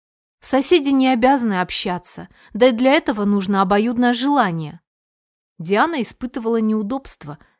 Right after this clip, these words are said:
и исходило оно от мужчины, сидящего рядом.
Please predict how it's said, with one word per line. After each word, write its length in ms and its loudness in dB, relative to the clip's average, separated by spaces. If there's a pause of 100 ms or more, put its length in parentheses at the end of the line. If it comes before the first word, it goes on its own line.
(180)
и 180 -2
исходило 560 0
оно 240 0
от 220 -8
мужчины, 520 -2
сидящего 640 -4
рядом. 440 -6